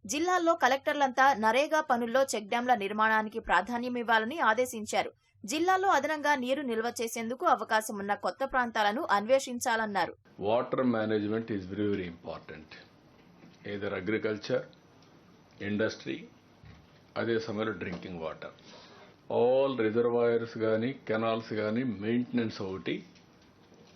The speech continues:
Speaker 2: అదే సమయంలో గేట్స్ మెయింటెనెన్స్ కూడా. ప్రాజెక్టులు కట్టడం ఎంత ముఖ్యమో,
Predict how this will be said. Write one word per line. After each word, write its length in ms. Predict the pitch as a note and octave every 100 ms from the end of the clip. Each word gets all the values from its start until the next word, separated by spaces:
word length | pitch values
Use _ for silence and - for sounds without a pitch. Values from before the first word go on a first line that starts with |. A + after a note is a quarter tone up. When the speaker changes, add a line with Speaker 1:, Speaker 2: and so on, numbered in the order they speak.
| -
Speaker 2:
అదే 240 | A2+ C3 D3
సమయంలో 480 | D3 B2 A#2 A#2 C3 G2 G2
గేట్స్ 360 | A#2+ C#3+ - B2+
మెయింటెనెన్స్ 540 | A#2 A#2 A2+ G#2 - F2
కూడా. 180 | E2+ - - - - _ - _ -
ప్రాజెక్టులు 640 | G#2+ A#2+ B2+ C#3 - C3+ A#2+
కట్టడం 380 | A2 A#2 A2+ A2+
ఎంత 200 | G#2 G#2
ముఖ్యమో, 480 | G2 F#2+ - A2+